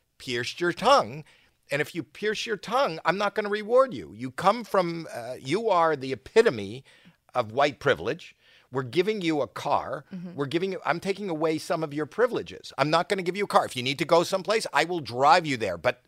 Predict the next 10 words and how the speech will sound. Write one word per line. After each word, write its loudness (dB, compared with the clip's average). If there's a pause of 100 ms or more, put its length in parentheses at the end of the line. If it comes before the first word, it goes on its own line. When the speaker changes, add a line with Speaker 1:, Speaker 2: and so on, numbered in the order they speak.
Speaker 1:
with -2
this 0
kind 0
of -2
behavior -2 (320)
and -8
this 4
kind 0
of -10
disrespect, 0